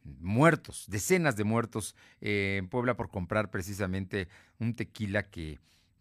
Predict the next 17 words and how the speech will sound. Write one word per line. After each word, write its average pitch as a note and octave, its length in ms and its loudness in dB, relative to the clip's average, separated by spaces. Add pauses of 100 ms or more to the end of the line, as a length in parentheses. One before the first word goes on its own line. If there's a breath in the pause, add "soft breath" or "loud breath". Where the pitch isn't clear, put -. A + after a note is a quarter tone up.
(100)
que E2+ 260 -4
se E2+ 460 -6
envasa G2+ 720 0
en, F2+ 280 -4
en F2 400 -6
Morelos A2 600 0
y - 20 -16
que G2 120 -8
se F2 140 -6
reparte G2 500 -2
y - 20 -10
se F2 100 -6
vende F2+ 160 -4
muy F#2+ 160 -2
barato F2+ 400 -2 (380 loud breath)
en F#2 180 -4
tiendas G2+ 640 0